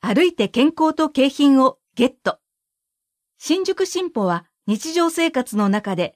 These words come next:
歩いた歩数に応じてポイントが付与され、ポイントを貯めると景品獲得のチャンスがある、健康づくりのための取り組みです。対象、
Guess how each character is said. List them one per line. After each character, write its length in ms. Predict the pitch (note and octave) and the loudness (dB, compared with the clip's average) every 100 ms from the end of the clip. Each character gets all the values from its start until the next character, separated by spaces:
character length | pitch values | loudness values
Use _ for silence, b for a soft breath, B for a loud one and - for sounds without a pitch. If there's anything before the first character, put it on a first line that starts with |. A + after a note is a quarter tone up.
| _ | _
歩 240 | - A3+ F#4 | -2 2 2
い 80 | F4 | 0
た 120 | A#3 | -4
歩 140 | G3+ | -4
数 280 | - C4+ A#3+ | -4 0 0
に 160 | F3+ - | 0 -2
応 160 | G3+ G#3 | 0 0
じ 140 | G3+ | -2
て 140 | F3+ F3 | -6 -4
ポ 180 | F#3+ | 2
イ 60 | C4 | 2
ン 80 | D4+ | 2
ト 140 | D#4 | 0
が 120 | C#4+ | -2
付 140 | C#4 C#4 | 0 0
与 180 | B3+ - | 0 -2
さ 120 | F#3+ | -6
れ、 160 | A#2 _ _ _ | -6 _ _ _
ポ 140 | - A3+ | 2 2
イ 80 | |
ン 80 | E4 | 4
ト 160 | E4 E4 | 0 -2
を 60 | |
貯 140 | D#4+ C#4 | 2 2
め 120 | C#4+ | 2
る 100 | C#4 | 0
と 220 | F#3+ F3 _ - | -4 -6 _ -2
景 160 | D#4 | 0
品 240 | E4+ E4 E4 | 2 0 -2
獲 260 | - - | -4 -6
得 220 | - E4+ E4 | -6 -4 -2
の 160 | E4 | -2
チ 140 | D4+ D#4+ | 0 0
ャ 20 | |
ン 80 | D#4+ | 0
ス 140 | G3+ | -4
が 200 | F3+ F3 | -4 -2
あ 60 | F3 | -6
る、 160 | - _ _ _ | -8 _ _ _
健 140 | C#4+ E4+ | -2 -2
康 160 | F4+ F4 D#4 | 0 -2 -2
づ 80 | |
く 120 | D4+ D4+ | -2 0
り 100 | A3+ | 0
の 140 | G#3 | 0
た 120 | A3+ | 0
め 120 | A#3+ | 2
の 140 | A#3+ - | 2 0
取 240 | G#3 G3 | -4 -4
り 20 | |
組 220 | G3+ F#3+ F3+ | -2 -4 -2
み 20 | |
で 100 | F#3+ | -4
す。 220 | - - _ _ _ _ | -6 -18 _ _ _ _
対 180 | - A#3 | -2 -2
象、 480 | - A#3+ G#3+ G#3 | 0 0 0 0